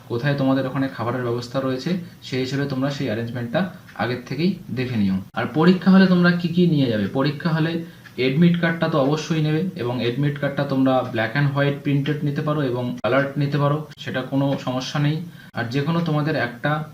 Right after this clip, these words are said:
ডকুমেন্টস, অরিজিনাল ডকুমেন্টস নিতে হবে, মাধ্যমিক অথবা তার ইকুইভ্যালেন্ট সার্টিফিকেটস, পাসপোর্ট,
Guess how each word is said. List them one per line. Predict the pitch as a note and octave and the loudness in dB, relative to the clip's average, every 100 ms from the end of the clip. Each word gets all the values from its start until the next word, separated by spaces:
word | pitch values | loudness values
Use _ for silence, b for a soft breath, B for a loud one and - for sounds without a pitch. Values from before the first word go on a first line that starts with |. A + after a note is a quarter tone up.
| - | -8
ডকুমেন্টস, | A#2+ B2+ D3+ D#3+ E3 - | -6 -2 0 0 -2 -4
অরিজিনাল | B2+ C#3+ D#3 D3+ | 0 2 2 2
ডকুমেন্টস | C#3 D3 D3 C#3+ | 0 0 -2 -2
নিতে | C#3 C#3+ | -4 -2
হবে, | C#3 | 0
মাধ্যমিক | C#3+ B2+ A#2+ C#3+ D3 | 0 0 -2 0 0
অথবা | C3+ C#3 C3+ | 0 -2 -4
তার | C3+ C3+ | 0 0
ইকুইভ্যালেন্ট | A#2+ C3 C3 C3 - | -2 -4 -4 -6 -6
সার্টিফিকেটস, | A2+ C3+ C#3+ C#3 D3 - - B B B - | -6 -6 -4 -2 -4 -6 -14 B B B -6
পাসপোর্ট, | A2+ A#2 - C#3 C#3+ | -2 -2 -4 -4 -4